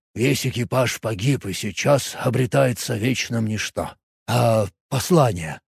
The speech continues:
Где оно? Гонец живёт с важную депешу.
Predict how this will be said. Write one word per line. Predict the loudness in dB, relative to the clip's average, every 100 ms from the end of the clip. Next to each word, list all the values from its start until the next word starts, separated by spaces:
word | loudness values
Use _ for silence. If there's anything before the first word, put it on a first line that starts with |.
| _
Где | 2 6 6
оно? | 6 2 -2 -8 _ _ _
Гонец | 2 6 8 8 6
живёт | 6 6 8 10 8
с | 6
важную | 8 8 8 8
депешу. | 8 6 4 0 -2 -6